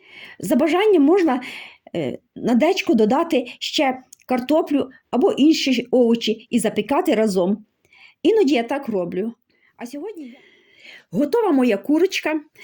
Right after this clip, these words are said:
Запікалася вона в мене годину і п'ятнадцять хвилин при температурі двісті двадцять градусів.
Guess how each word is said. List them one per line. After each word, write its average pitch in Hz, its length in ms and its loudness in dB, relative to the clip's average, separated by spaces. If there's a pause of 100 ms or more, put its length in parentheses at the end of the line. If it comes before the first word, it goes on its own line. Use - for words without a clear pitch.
(120)
Запікалася 339 600 0
вона 269 240 2
в 269 60 4
мене 254 400 4 (320)
годину 285 360 2
і - 100 -4
п'ятнадцять 247 500 -4
хвилин 285 400 0 (280)
при 277 120 -2
температурі 240 600 0
двісті 247 360 0
двадцять 226 340 -4
градусів. 175 500 -6